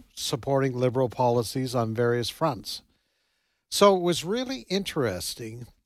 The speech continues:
recently, uh, when the C E O of Starbucks, Howard Schultz, he announced that they were shutting down sixteen of their stores in areas like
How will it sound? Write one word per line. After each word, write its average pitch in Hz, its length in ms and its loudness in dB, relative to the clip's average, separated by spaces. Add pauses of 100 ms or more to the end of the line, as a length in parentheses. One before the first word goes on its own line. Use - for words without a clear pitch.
(360)
recently, 135 840 -2 (360)
uh, 131 400 6
when 139 400 2
the 127 160 2
C 233 380 -4 (160)
E 160 60 8
O 180 160 6
of 123 80 0
Starbucks, 135 840 0 (200)
Howard 160 580 0
Schultz, - 800 -4 (1300)
he 233 160 2
announced 180 500 2
that 156 160 0
they 156 100 4
were 139 160 2
shutting 202 600 0
down 147 580 0 (500)
sixteen 170 1080 2 (120)
of 131 260 4
their 131 200 6
stores 120 1120 2 (420)
in 185 160 6
areas 156 520 6
like 156 260 8